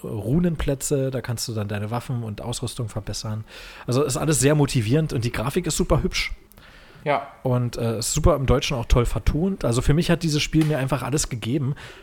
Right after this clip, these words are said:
Speaker 1: was, was ich an Herr der Ringe so brauche. Sicherlich war viel repetitiv,
Speaker 2: Ja.
Speaker 1: aber das hat mich eigentlich nicht gestört, weil ich die ganze Zeit in Mittelerde unterwegs bin, Schrägstrich Mordor. Also es ist schon,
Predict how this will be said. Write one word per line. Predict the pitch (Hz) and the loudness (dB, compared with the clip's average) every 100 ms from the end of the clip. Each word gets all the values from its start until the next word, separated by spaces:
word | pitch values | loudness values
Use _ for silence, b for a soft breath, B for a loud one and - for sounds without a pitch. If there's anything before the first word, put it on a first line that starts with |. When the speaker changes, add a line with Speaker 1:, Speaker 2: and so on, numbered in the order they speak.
| B | B
Speaker 1:
was, | 120 123 - 156 | -2 -2 -2 -2
was | 117 131 | -2 0
ich | 131 | 2
an | 117 | 4
Herr | 135 | 4
der | 127 | 4
Ringe | 123 127 | 2 0
so | 113 | 0
brauche. | 101 98 - 90 B B B - | 0 0 0 -6 B B B -4
Sicherlich | 110 135 160 143 | -2 2 2 2
war | 135 | 0
viel | - - 147 151 139 | 0 2 2 2 -2
repetitiv, | 131 135 127 117 - 226 - - _ _ | -2 -2 -2 -6 -6 -6 -8 -20 _ _
Speaker 2:
Ja. | 151 - - - - - | -4 -4 -8 -14 -12 -4
Speaker 1:
aber | 135 123 | 2 4
das | 117 | 4
hat | - 143 | 2 0
mich | 127 | 0
eigentlich | 120 120 | 0 0
nicht | 120 | 0
gestört, | - - 120 117 | 0 2 2 2
weil | |
ich | 98 | 0
die | - | -2
ganze | 104 107 | -2 -2
Zeit | - 120 | 0 0
in | 117 | 0
Mittelerde | 107 135 95 90 | 0 0 -2 -6
unterwegs | 95 92 - | -6 -8 -8
bin, | - 90 - | -10 -10 -12
Schrägstrich | - 113 - 107 113 | -8 -6 -2 -2 0
Mordor. | 98 110 85 - B B B B B B B | 0 0 -4 -8 B B B B B B B
Also | - 107 | -6 -2
es | 110 - | -2 -2
ist | - | -2
schon, | - 151 165 160 - | 2 4 4 0 -4